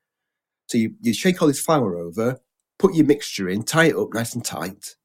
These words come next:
boil it for five hours or whatever. Then when it comes out, it's sort of pale, you know, because of the, this sort of layer of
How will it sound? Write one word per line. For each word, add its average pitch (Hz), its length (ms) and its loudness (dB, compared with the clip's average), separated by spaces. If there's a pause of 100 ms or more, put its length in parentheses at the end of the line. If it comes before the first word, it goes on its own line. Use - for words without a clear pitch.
(600)
boil 113 240 2
it 98 120 -2
for 92 80 -10
five 92 300 -4
hours 85 320 -8
or 76 140 -10
whatever. 80 460 -12 (280)
Then 135 140 4
when 139 100 6
it 113 140 -2
comes 160 260 2
out, 98 500 -4 (320)
it's - 220 -4
sort - 300 -2
of 101 140 -4 (180)
pale, 160 600 0
you 131 100 0
know, 131 120 2
because 127 200 -6
of 120 80 -6
the, 113 320 -4
this 110 140 -6
sort 110 240 -6
of 117 40 -6
layer 117 440 0
of 117 340 -6